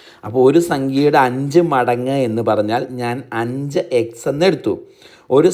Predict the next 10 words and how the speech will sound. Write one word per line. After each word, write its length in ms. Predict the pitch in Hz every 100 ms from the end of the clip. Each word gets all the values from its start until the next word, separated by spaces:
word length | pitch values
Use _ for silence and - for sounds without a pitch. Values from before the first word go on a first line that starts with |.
| -
സംഖ്യയുടെ 460 | 151 143 147 143 143
അഞ്ച് 280 | 127 127 156 151
മടങ്ങ് 400 | 131 131 135 139 135
എന്ന് 180 | 123 120 104
പറയുന്നത് 580 | 95 95 95 95 92 151 - - _ _ -
അതിനേക്കാൾ 760 | 117 139 143 151 147 165 156 165
നാല് 360 | 151 127 131 160 156
കൂടുതലായ 520 | 143 143 143 131 131 135
മറ്റൊരു 300 | 127 135 131 131
സംഖ്യയുടെ 360 | 113 110 127